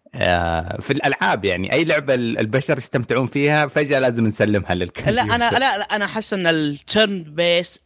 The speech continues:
Speaker 2: أوكي، يمكن يفوز فيها، لكن زي ال،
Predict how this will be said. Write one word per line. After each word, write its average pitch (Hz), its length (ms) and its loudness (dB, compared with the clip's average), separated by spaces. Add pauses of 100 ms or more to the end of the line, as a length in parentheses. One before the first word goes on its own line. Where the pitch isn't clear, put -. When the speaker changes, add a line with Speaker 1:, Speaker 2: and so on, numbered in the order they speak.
Speaker 2:
أوكي، 143 520 -4
يمكن 143 320 -6
يفوز 120 300 -4
فيها، 117 260 -4
لكن 143 400 0
زي 156 220 2
ال، 123 440 -4